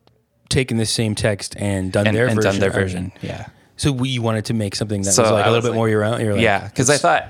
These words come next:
Speaker 2: if I was the first person to do it, I don't mind doing someone else's film. But I thought, if I'm not, I might as well do something that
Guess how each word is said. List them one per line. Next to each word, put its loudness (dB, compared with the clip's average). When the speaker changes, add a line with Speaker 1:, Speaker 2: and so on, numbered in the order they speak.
Speaker 2:
if 2
I 6
was 0
the -6
first -4
person -6
to -4
do -6
it, -2
I 2
don't -4
mind -4
doing 0
someone 0
else's -4
film. -2
But -2
I 0
thought, -6
if -6
I'm -4
not, -8
I -8
might -8
as -8
well -6
do -4
something -4
that -4